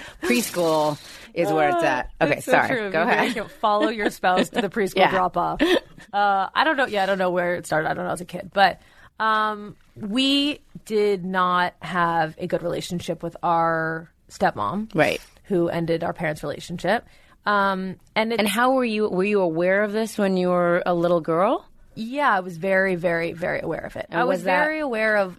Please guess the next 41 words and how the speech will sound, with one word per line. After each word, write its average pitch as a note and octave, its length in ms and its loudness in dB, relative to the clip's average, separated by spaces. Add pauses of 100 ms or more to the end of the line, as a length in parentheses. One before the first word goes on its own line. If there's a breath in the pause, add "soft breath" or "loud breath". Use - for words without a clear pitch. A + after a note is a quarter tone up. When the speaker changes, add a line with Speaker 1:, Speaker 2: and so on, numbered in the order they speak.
Speaker 2:
a G3 40 -4
lot F#3+ 280 4
of A3 60 -8
the G#3+ 140 -6
elements F3+ 400 0
that F#3 100 -4
I F3 120 4
wish F#3 340 -2
I F#3 60 2
hadn't E3+ 380 -2
been. C3 200 -4
And A3 220 0
these B3+ 180 0
are D4+ 80 4
the C#4+ 120 -2
things G#3+ 300 0
that G3 100 2
I E3+ 80 2
think F3+ 340 -6 (760 soft breath)
for - 400 -2
a G#3+ 80 0
kid G#3 480 -2
who's G3 160 -2
going F#3+ 180 2
through F#3 120 -2
divorce, F3 500 0
what E3+ 340 2 (240)
you F3 200 -6
should E3+ 260 -6
not F3 280 2
do. - 320 -4
Speaker 1:
Right. D3+ 300 2 (160)
Speaker 2:
Um, F#3+ 320 0
don't F#3 260 2
let G3 160 2
them G3 140 0
know F3+ 140 4
how F3+ 160 0
much E3 220 -2
you E3 120 0
hate D#3 380 -8